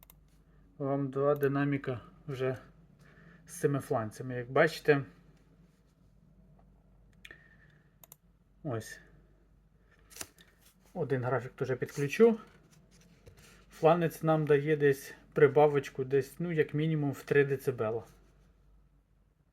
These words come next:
Ось. Два верхні графіка з фланцем. І ось цей нижній просто без фланця.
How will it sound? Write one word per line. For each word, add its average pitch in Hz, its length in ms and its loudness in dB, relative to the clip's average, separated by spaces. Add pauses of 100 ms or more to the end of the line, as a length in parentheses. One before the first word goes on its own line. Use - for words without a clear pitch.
(640)
Ось. - 340 -14 (3000)
Два 143 240 4
верхні 131 360 0
графіка 120 600 -2 (320)
з - 60 -20
фланцем. 202 540 -2 (1400)
І 165 120 -2
ось 147 160 -2
цей 147 160 4
нижній 131 560 -6 (920)
просто 143 420 -4
без 131 480 -6 (840)
фланця. 110 340 -6